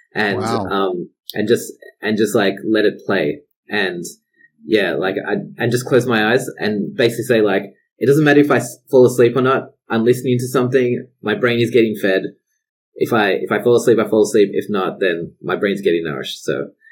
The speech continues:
Speaker 1: yeah, that's, I think reading or, like, books, stories, it's a really great way to wind down, I think.
Speaker 2: Yeah, agreed. Agreed. But I've never gotten into the audiobooks. My wife loves the audiobooks. I, it, it, there's something missing for me,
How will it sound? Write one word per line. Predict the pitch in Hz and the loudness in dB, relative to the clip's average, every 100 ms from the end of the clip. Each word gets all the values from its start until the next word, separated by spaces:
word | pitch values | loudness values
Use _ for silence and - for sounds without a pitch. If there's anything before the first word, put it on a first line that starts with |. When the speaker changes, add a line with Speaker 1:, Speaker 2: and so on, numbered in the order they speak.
| _ - | _ -4
Speaker 1:
yeah, | 82 - - | -4 -4 -4
that's, | 92 - - | -4 -4 -6
I | 113 | 0
think | 104 92 - _ _ _ - 95 | 0 0 -10 _ _ _ -14 -2
reading | 113 110 107 104 98 - | 0 2 0 -4 -10 -2
or, | 95 78 | 0 0
like, | 98 95 | -2 -2
books, | - 95 - - - _ | 0 0 -2 -14 -18 _
stories, | - 117 101 101 98 98 - _ | -4 0 2 4 4 0 -12 _
it's | - 101 | -8 -2
a | 95 | 0
really | 98 92 | 2 2
great | 90 76 | 0 0
way | 85 | -2
to | - 85 | -2 -4
wind | 80 78 | -4 -4
down, | 78 78 | -4 -6
I | 76 | -8
think. | 78 71 _ _ _ _ _ _ - | -10 -12 _ _ _ _ _ _ -12
Speaker 2:
Yeah, | 107 101 _ 165 | -10 -10 _ -8
agreed. | 123 110 107 104 95 _ _ _ - | -4 -2 -2 -2 -4 _ _ _ -16
Agreed. | 127 104 101 98 - | -14 -10 -8 -6 -6
But | 117 | -4
I've | 120 | -2
never | 127 135 | 0 -2
gotten | 117 120 113 | -2 -4 -4
into | 104 101 | -8 -8
the | 92 | -8
audiobooks. | 92 101 104 98 98 - | -10 -10 -12 -12 -12 -12
My | 104 | -10
wife | 95 117 123 | -4 -4 -4
loves | 120 117 107 | -4 -4 -4
the | - | -6
audiobooks. | 101 104 101 95 95 98 95 - _ - - - - - | -4 -4 -4 -6 -6 -6 -6 -10 _ -20 -20 -20 -20 -8
I, | 101 104 - | -6 -6 -10
it, | 127 117 117 | -10 -8 -10
it, | 113 120 | -14 -8
there's | 131 135 | -2 -2
something | - 175 160 143 107 | 0 0 0 0 -2
missing | 110 110 - 104 | -2 -2 -4 -6
for | 98 110 | -10 -6
me, | 104 98 | -4 -4